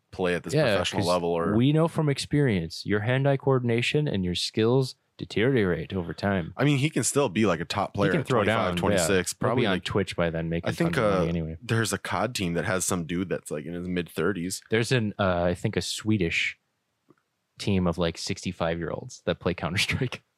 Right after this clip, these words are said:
Speaker 1: Yeah, I've heard about
Speaker 2: Yeah.
Speaker 1: those guys.
Speaker 2: And they're,
Speaker 1: Yeah.
Speaker 2: like, semi-decent. Like, they're in tournaments. But enough about esports. We're still going through the news of twenty eighteen.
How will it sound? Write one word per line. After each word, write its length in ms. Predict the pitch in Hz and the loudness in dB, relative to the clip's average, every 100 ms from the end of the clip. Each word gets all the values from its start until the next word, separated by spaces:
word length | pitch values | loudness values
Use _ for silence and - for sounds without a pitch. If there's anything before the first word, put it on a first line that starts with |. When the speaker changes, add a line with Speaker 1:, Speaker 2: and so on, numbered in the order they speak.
| - | -4
Speaker 1:
Yeah, 200 | 107 120 107 | -2 -2 -4
I've 180 | 92 | -4
heard 160 | 101 104 | 0 2
about 140 | 104 | 2
Speaker 2:
Yeah. 60 | 87 | 2
Speaker 1:
those 140 | 92 | 0
guys. 140 | 95 90 | 0 0
Speaker 2:
And 100 | 110 | 2
they're, 100 | 123 | 4
Speaker 1:
Yeah. 60 | |
Speaker 2:
like, 180 | 120 117 - | 4 2 -2
semi-decent. 640 | - 101 98 95 90 85 _ _ | -2 0 0 -2 -2 -8 _ _
Like, 120 | 95 90 | -6 0
they're 100 | 92 | 0
in 80 | |
tournaments. 320 | 90 87 85 - - - - | 2 0 -2 -8 -20 -10 -2
But 180 | 104 | 0
enough 240 | 117 127 131 | 2 0 2
about 200 | 139 - | 0 2
esports. 520 | 107 - 87 - - _ _ _ _ _ | -2 -2 -2 -2 -10 _ _ _ _ _
We're 80 | 113 | -4
still 200 | 104 127 | -2 0
going 220 | 110 104 | 2 0
through 160 | 98 101 | 2 2
the 80 | 92 | 4
news 360 | 92 107 131 101 | 4 4 2 0
of 100 | - | -4
twenty 320 | 101 95 90 | -2 0 0
eighteen. 400 | 87 - 87 | 0 -2 -4